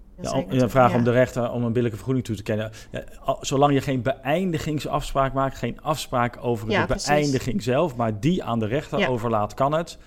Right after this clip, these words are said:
Speaker 2: Anders kan het ei-, eigenlijk niet.
Speaker 1: Nee, ja,
Speaker 2: Maar dan
Speaker 1: dus
Speaker 2: moet je wel
Speaker 1: of
Speaker 2: met z'n
Speaker 1: de
Speaker 2: allen naar de
Speaker 1: werkgever moet de
Speaker 2: rechter.
Speaker 1: ontbindingsprocedure starten of de werknemer
Speaker 2: Ja,
Speaker 1: kan
Speaker 2: ja,
Speaker 1: ontbindingsprocedure
Speaker 2: ja.
Speaker 1: starten. Ja.
Speaker 2: Ja. Oké,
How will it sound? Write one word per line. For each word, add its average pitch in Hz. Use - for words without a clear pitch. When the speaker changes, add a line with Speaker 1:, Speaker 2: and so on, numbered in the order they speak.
Speaker 2:
Anders 123
kan 113
het 107
ei-, 117
eigenlijk 117
niet. 92
Speaker 1:
Nee, 190
ja, 175
Speaker 2:
Maar 175
dan -
Speaker 1:
dus -
Speaker 2:
moet 127
je 120
wel 123
Speaker 1:
of 127
Speaker 2:
met 127
z'n -
Speaker 1:
de 226
Speaker 2:
allen 214
naar -
de 120
Speaker 1:
werkgever 220
moet 226
de 226
Speaker 2:
rechter. 214
Speaker 1:
ontbindingsprocedure 202
starten 185
of 185
de 185
werknemer 170
Speaker 2:
Ja, -
Speaker 1:
kan 175
Speaker 2:
ja, 170
Speaker 1:
ontbindingsprocedure -
Speaker 2:
ja. -
Speaker 1:
starten. -
Ja. -
Speaker 2:
Ja. -
Oké, 143